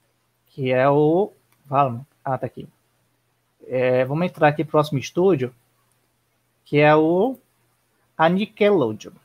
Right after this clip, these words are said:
A Nickelodeon, eu acredito que seja uma das, um dos estúdios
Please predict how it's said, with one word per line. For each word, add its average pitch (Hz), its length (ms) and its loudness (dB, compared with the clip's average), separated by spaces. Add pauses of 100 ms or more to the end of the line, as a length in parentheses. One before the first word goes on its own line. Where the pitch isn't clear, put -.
(2250)
A 175 140 2
Nickelodeon, 175 1040 0 (360)
eu 147 360 2
acredito 156 960 -2
que 139 320 -8
seja 143 640 0
uma 165 240 0
das, 143 840 2
um 151 140 -4
dos 143 200 -6
estúdios 147 800 -6